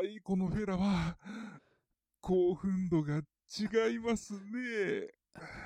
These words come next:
おー、最高だ。ほら、もっとお口をすぼめて、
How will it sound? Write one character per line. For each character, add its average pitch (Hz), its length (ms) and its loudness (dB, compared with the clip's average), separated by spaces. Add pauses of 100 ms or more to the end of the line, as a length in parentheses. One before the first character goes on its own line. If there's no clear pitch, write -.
(1200)
お 165 600 -4
ー、 170 60 -4 (1500)
最 165 640 0 (100)
高 185 340 -12
だ。 165 680 -2 (1000)
ほ 131 240 4
ら、 127 460 4 (1080)
も 131 180 6
っ - 20 2 (100)
と 110 220 4
お 110 80 4
口 160 320 2
を 151 100 6
す - 180 0
ぼ 185 140 8
め 170 140 6
て、 190 140 4